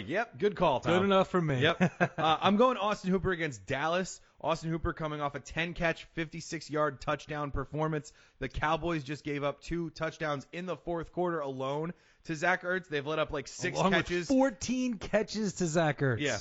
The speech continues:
Speaker 1: by the
Speaker 2: What
Speaker 1: way,
Speaker 2: a ball game.
Speaker 1: yeah, he, uh, he's the, one of the on-, one of only two people to have,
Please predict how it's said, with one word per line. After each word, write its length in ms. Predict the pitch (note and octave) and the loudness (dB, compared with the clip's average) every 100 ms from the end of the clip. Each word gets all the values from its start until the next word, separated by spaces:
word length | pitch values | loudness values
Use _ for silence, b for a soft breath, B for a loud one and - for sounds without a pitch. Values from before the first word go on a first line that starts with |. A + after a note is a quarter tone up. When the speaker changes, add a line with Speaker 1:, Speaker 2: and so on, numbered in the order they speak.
| - | 0
Speaker 1:
by 120 | F#3 | 2
the 60 | F#3 | 4
Speaker 2:
What 60 | |
Speaker 1:
way, 80 | G#3+ | 2
Speaker 2:
a 40 | |
ball 300 | F3+ B3 A#3+ | 2 2 2
game. 260 | G#3 F#3 D#3 | 2 -2 -2
Speaker 1:
yeah, 140 | D3+ A2 | -2 -2
he, 260 | - G#3 G#3 | -6 -2 2
uh, 300 | F3+ D#3+ C#3 - _ _ _ _ | 2 2 0 -6 _ _ _ _
he's 380 | - - G#3+ F3 | -20 -12 -10 -6
the, 160 | D#3 F3 | -6 -6
one 180 | D3+ F#3+ | -2 0
of 100 | F3+ | 0
the 100 | E3 | -2
on-, 260 | D#3+ E3+ E3 | -4 -4 -4
one 140 | D#3 F3 | -4 -2
of 80 | |
only 220 | E3 E3+ C#3 | -2 -4 -6
two 280 | - F#3 | -2 -2
people 480 | F#3 E3+ E3+ A#2+ F#2 - _ _ _ | -2 -6 -6 -4 -6 -8 _ _ _
to 100 | C#3+ | -4
have, 340 | C#3 C#3 A#2+ | 0 0 -2